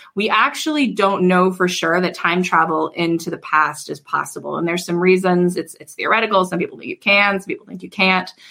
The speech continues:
Um, the second law of thermal dynamics may keep us from moving backwards in time.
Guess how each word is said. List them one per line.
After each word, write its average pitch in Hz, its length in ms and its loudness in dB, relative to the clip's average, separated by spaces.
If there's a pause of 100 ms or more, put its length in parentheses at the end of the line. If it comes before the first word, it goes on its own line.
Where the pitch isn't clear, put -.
(340)
Um, 151 360 2
the 180 100 -2
second 180 300 -2
law 175 160 6
of 165 120 -6
thermal 165 280 0
dynamics 190 760 0 (100)
may 185 640 4 (360)
keep 190 220 -2
us 175 260 0
from 170 580 0 (240)
moving 170 460 2
backwards 165 600 -2
in 165 160 -2
time. 165 540 -2